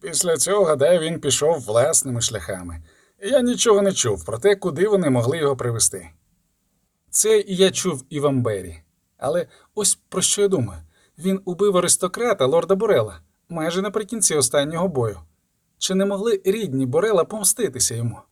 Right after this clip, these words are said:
Він двічі клацнув іклами, потім пожував губами. «М. Дім, е, Гендрейків», протягнув він задумливо. «Гадаю, навряд чи.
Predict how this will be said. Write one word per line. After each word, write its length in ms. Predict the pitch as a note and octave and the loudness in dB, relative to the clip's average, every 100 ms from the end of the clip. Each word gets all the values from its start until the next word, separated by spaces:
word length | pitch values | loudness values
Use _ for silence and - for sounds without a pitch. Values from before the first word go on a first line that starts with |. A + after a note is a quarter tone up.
| _ _ _ _ _ _ _ _ _ | _ _ _ _ _ _ _ _ _
Він 280 | C3 D3 C#3 | -6 -4 -4
двічі 380 | C3+ D#3 - C#3+ | -6 -6 -8 -8
клацнув 580 | C#3+ D3 C3+ C#3+ B2+ B2+ | 0 2 2 0 -4 -4
іклами, 500 | G3+ G3 G#2+ F2+ D#2+ - _ _ _ _ _ | -8 -4 -6 -6 -14 -18 _ _ _ _ _
потім 420 | F#3+ G3 A#3+ A3+ | 0 0 -2 0
пожував 440 | F3+ C#3+ C#3 D#3 | 0 2 2 2
губами. 540 | D3 D3+ A2 F2+ E2+ D#2+ _ _ | 0 -2 -2 -2 -8 -14 _ _
«М. 580 | A2+ G2+ F#2+ F2 D#2+ D#2+ _ _ _ _ _ _ | -12 -10 -12 -10 -12 -14 _ _ _ _ _ _
Дім, 520 | - A2 F3+ A#3+ A#3+ B3 | -12 -8 -6 -4 -4 -6
е, 60 | - | -8
Гендрейків», 1300 | - F#3 D#3+ F#3 F3+ F3 G#3+ G3+ G3 F3+ D#3 A#2 - - _ | -6 -4 -2 -4 -4 0 4 4 2 -4 -4 -6 -14 -20 _
протягнув 520 | C#3+ C#3+ D#3 D3 D3+ | -4 -2 0 -2 -2
він 140 | C#3 C3+ | -2 0
задумливо. 680 | C#3 C#3 C3 B2+ B2+ B2 - _ _ _ | 0 0 0 2 0 -2 -8 _ _ _
«Гадаю, 520 | E3+ F#3+ B3 B3+ B3 | -4 0 2 4 4
навряд 480 | G3 F#3 F3 G#2+ F#2+ | 2 2 2 0 -2
чи. 140 | - | -6